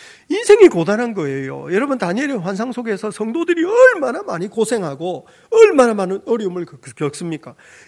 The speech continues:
이 타락한 세상에서 믿음으로 산다는 것은 절대로 만만한 게 아니에요. 그래서 고생 많이 하거든요. 그런데요, 여러분, 이게 다니엘의 환상을 보면요, 다니엘이 투 트랙 환상을 봐요.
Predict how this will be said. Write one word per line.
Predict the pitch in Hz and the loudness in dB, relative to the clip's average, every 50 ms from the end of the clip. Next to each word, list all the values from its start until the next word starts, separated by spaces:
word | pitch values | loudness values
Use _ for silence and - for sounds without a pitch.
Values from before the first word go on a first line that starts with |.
| - | -2
이 | 381 415 415 | -2 -2 -2
타락한 | - - 240 240 277 294 302 285 | -2 -6 -4 -4 -2 -2 -2 -4
세상에서 | - 247 233 - 254 247 262 240 - 247 | -4 -4 -4 -4 -4 -4 -4 -6 -6 -6
믿음으로 | 185 185 277 415 403 311 302 156 156 | -4 -4 -2 -2 -4 -4 -4 -8 -10
산다는 | - - 170 160 180 214 262 269 | -12 -12 -12 -10 -10 -10 -10 -10
것은 | 247 240 - - 233 156 135 | -12 -12 -12 -12 -12 -8 -4
절대로 | - 214 359 440 - 466 453 381 | -2 -2 -2 0 0 0 0 0
만만한 | 208 143 143 156 175 196 214 226 196 | -4 -4 -6 -6 -8 -8 -8 -10 -12
게 | 202 240 262 | -14 -16 -18
아니에요. | - - 123 139 165 165 139 - - 151 | -18 -18 -16 -16 -14 -14 -16 -16 -18 -14
그래서 | - - 147 156 - 214 226 269 262 180 - - - - - | -8 -6 -6 -4 0 4 4 6 6 4 2 0 -12 -20 -10
고생 | - 175 190 262 294 | -6 -6 -4 -4 -4
많이 | 254 139 123 170 180 | -8 -8 -8 -8 -8
하거든요. | 185 127 123 135 147 143 - 139 123 117 120 143 160 _ _ _ _ _ _ - - - _ _ | -8 -10 -12 -16 -18 -16 -18 -20 -20 -20 -20 -20 _ _ _ _ _ _ _ -20 -20 -20 _ _
그런데요, | - 127 143 151 143 139 123 127 127 127 123 131 - _ _ _ _ _ _ _ _ _ _ _ _ _ _ _ _ _ _ _ _ - | -14 -10 -8 -6 -6 -6 -6 -6 -6 -8 -10 -14 -20 _ _ _ _ _ _ _ _ _ _ _ _ _ _ _ _ _ _ _ _ -10
여러분, | 151 143 160 147 139 127 | -8 -6 -4 -4 -6 -6
이게 | 135 127 139 | -8 -8 -8
다니엘의 | - - 127 139 160 190 185 160 151 | -8 -6 -4 -2 0 0 0 0 -2
환상을 | 120 131 135 127 160 156 156 | -4 -6 -8 -6 -6 -6 -6
보면요, | 147 143 135 131 127 131 135 143 160 147 139 - | -6 -6 -8 -10 -10 -10 -10 -10 -10 -12 -12 -12
다니엘이 | - 131 139 151 180 190 160 143 139 - | -10 -8 -6 -4 -4 -4 -4 -6 -8 -10
투 | - - 508 - - | -6 -6 -6 -6 -6
트랙 | - 240 311 226 - | -8 -6 -6 -6 -6
환상을 | 165 151 151 143 170 165 165 156 | -6 -8 -6 -4 -4 -4 -4 -6
봐요. | 135 127 131 127 - | -6 -10 -14 -18 -18